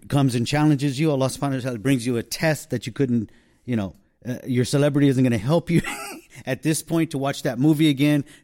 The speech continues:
just isn't fulfilling and satisfying because, uh, you know what, life just smacked me in the face and I gotta handle this issue here.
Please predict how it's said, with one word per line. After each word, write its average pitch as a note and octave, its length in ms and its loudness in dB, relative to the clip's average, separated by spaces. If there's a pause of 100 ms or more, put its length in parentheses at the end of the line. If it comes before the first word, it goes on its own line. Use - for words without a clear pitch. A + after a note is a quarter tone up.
just D3+ 280 2
isn't C#3 220 2
fulfilling D3+ 500 4
and A#2+ 100 2
satisfying D3 640 0 (440)
because, A2+ 440 -2
uh, G2+ 240 -2
you A2+ 140 -4
know A#2 140 0
what, B2+ 320 -2
life A2 280 -2
just A#2 220 -8
smacked B2+ 300 -6
me A#2 60 -4
in G#2 60 -2
the G#2+ 60 -4
face D3 420 0
and A2 120 -8
I A2+ 80 -6
gotta A2+ 180 -6
handle B2 320 -6
this G#2 220 -8
issue C3+ 300 -4
here. E2+ 260 -14